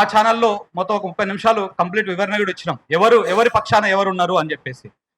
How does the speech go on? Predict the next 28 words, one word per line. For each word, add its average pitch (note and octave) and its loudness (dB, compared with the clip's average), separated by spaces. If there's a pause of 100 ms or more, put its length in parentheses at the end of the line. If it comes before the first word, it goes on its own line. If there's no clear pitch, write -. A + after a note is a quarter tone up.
(120)
సరే, F#3+ 2
ఒక్కొక్కరిది A3+ 2
ఒక్కొక్క A#3+ 4
లైన్ A3+ 2
ఉండవచ్చును A#3+ 2
కాక, D#3+ 0 (120)
కానీ A#3+ 2 (440)
తెలంగాణకు C4 4 (100)
సమస్య A#3+ 4
వచ్చిన A#3 0
రోజు, G#3 2 (160)
మా G3 6 (100)
నిరుద్యోగులకు B3 2
సమస్య A3 2
వచ్చిన A3+ -2
రోజు, G3+ 0 (400)
రైతులకు C#4 2 (100)
సమస్య B3 4
వచ్చిన A#3+ 0 (100)
రోజు, G#3 2 (460)
ప్రతి B3 2 (100)
ఒక్కరికి C4 2
తెలంగాణ A#3+ 2 (200)
ఏ - 8 (100)
రంగంలో A#3 0
ఉన్న A3 -2
సమస్య G#3 -2
వచ్చిన G3 -8